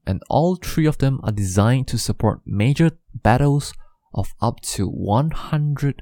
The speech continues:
and twenty-eight players. The names of the three new maps are Renewal, Breakaway, and Discarded. In total,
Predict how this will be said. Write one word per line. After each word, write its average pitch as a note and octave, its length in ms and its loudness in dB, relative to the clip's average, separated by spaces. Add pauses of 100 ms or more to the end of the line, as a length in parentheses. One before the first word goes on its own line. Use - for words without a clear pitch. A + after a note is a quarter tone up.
and B2+ 220 -4
twenty-eight A#2+ 880 -2 (140)
players. - 720 -10 (1120)
The G#2 100 0
names A#2+ 400 2
of C3 120 -2
the G#2 100 -4
three F#3 400 -4
new D#3 180 2
maps G2 500 -2
are F#2+ 360 -2 (340)
Renewal, G#2+ 800 0 (720)
Breakaway, C3 680 2 (500)
and C3 240 0
Discarded. - 560 -4 (1700)
In G#2+ 200 2
total, C#3 500 -2